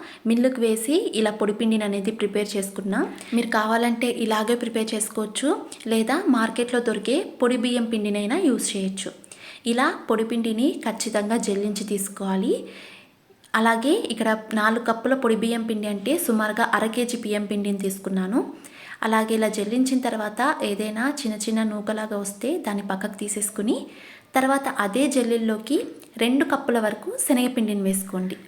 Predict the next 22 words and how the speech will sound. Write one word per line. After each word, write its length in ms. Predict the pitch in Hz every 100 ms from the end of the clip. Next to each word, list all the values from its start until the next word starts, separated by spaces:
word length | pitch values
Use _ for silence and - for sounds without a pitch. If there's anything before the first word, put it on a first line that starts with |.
| -
ఇక 100 | 254 254
నేను 200 | 254 247 339 - - 214
అర 80 | 226 226
కేజీ 220 | 240 233 233
బియ్యం 220 | 226 254 262
పిండికి 400 | 240 240 240 311 349 - 233
పావు 180 | 220 214
కేజీ 260 | 226 220 233
వరకు 220 | 220 - 302
శనగపిండిని 520 | 302 214 208 208 202 190
వేస్తున్నా. 380 | 190 190 185 180 - - - -
కప్పుల 240 | 214 - 254
వైజ్లో 280 | 262 254 233 233
చూస్తే 300 | 214 - 262 - - - 208
నాలుగు 260 | 214 214 214
కప్పుల 260 | 208 208 226 233 - 208
బియ్యం 200 | 226 240
పిండికి 360 | 240 226 220 285 359 220
రెండు 160 | 202 208
కప్పుల 240 | 196 214 233
శనగపిండిని 520 | 214 202 202 202 196 190
వేస్తున్నా. 420 | 190 - 185 226